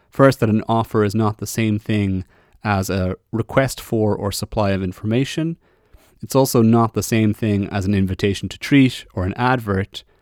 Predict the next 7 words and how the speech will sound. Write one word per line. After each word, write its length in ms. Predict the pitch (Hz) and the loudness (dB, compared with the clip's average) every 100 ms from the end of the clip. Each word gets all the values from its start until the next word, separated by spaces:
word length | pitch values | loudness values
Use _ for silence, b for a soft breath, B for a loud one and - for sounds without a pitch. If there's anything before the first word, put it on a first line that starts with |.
| _ _ _ _ _ | _ _ _ _ _
Nevertheless, 1000 | 117 127 147 156 139 98 98 - - - _ _ _ _ | 4 6 6 4 4 2 0 -4 -12 -14 _ _ _ _
it 120 | 117 | -4
is 200 | - 147 | 0 0
possible 500 | - 139 127 - 120 | 0 -2 -2 0 -2
for 120 | 104 - | -2 -6
some 440 | - - 165 165 | -6 0 2 2
adverts 800 | 117 104 107 101 104 - - | 0 -2 -2 -4 -4 -8 -14